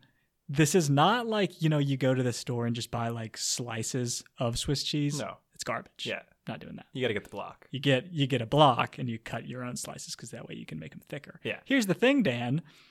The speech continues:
Speaker 1: I don't know if people are aware of this. Apparently, we're having a huge Swiss cheese shortage because I haven't been able to get my Swiss cheese in months.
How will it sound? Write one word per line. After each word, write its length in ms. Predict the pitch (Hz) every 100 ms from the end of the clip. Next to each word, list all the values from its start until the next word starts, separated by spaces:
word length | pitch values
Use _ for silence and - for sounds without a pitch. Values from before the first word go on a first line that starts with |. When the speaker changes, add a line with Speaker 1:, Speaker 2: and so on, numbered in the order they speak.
| _ _ -
Speaker 1:
I 80 | 254
don't 80 | 277
know 100 | 196
if 60 | -
people 240 | 202 175
are 100 | 139
aware 340 | 131 180 240
of 100 | 123
this. 480 | - 113 131 - - - _ _ _
Apparently, 420 | - 233 311 226
we're 140 | 175 180
having 260 | 185 175
a 40 | 143
huge 420 | - 240 247 165
Swiss 240 | - 202 -
cheese 360 | - 226 269
shortage 480 | - 127 123 127 131 - - -
because 180 | 151 180
I 80 | 226
haven't 260 | 220 214
been 140 | 185 180
able 160 | 180 165
to 80 |
get 180 | 147 170
my 160 | 170 139
Swiss 280 | - 170 -
cheese 460 | - 208 156 131 - -
in 260 | 160 139 120
months. 600 | 156 139 - - -